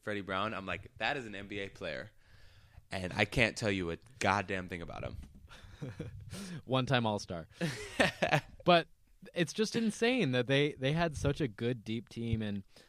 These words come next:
Speaker 2: I do think that this Laker team was better and that Kareem l-, should have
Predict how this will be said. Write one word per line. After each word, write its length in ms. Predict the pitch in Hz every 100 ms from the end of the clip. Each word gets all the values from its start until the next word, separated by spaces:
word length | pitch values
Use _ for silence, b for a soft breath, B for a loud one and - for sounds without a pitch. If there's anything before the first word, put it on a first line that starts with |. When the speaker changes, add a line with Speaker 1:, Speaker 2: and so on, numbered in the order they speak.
| -
Speaker 2:
I 120 | 127
do 180 | 135 139
think 220 | 160 151
that 100 | 123
this 140 | 120
Laker 240 | 113 110 117
team 160 | 117
was 140 | 104 87
better 400 | 101 98 113 139
and 100 | 104
that 140 | 95
Kareem 480 | - 104 101 101 98 - _ - - _ - _ _ _ _ 127
l-, 240 | 113 113 127
should 300 | - 135 120
have 260 | 117 95